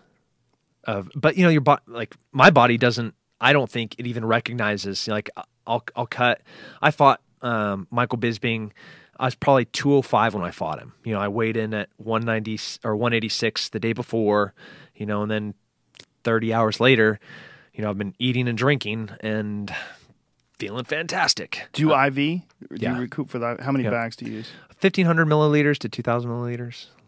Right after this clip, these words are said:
Speaker 1: lactic ringer. Um, I, I honestly don't know fighters that don't.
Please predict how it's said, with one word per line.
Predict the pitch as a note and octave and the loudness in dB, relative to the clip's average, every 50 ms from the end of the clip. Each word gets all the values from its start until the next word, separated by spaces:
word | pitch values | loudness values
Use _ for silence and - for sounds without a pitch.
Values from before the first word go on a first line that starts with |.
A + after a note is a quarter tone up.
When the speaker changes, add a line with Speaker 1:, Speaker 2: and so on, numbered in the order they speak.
| _ _ - | _ _ -10
Speaker 1:
lactic | G#2+ G#2 - A2+ G2+ - | -10 -8 -8 -10 -8 -6
ringer. | G#2+ G#2 G#2 G#2 G#2 G#2 _ _ _ _ _ _ _ _ _ _ - | -6 -6 -6 -8 -10 -10 _ _ _ _ _ _ _ _ _ _ -14
Um, | - G#2 G2 F2+ F2 F2 - - - _ _ _ - | -10 -8 -8 -8 -8 -10 -14 -20 -20 _ _ _ -4
I, | C#3 - _ - | -4 -4 _ -6
I | A#2+ B2 - | -6 -4 2
honestly | C3+ C#3 C#3+ C#3 - C3+ | 4 4 4 4 2 0
don't | A#2+ A#2+ A2+ | 0 0 2
know | A#2+ B2+ A#2 G#2+ E2 | 2 2 2 2 2
fighters | - - A#2+ A#2 A2+ A2+ G2+ | 4 4 4 6 4 2 -2
that | F#2+ E2 | -4 -4
don't. | F2+ A2 G#2+ G2 F2 - | -2 -2 -2 -2 -4 -8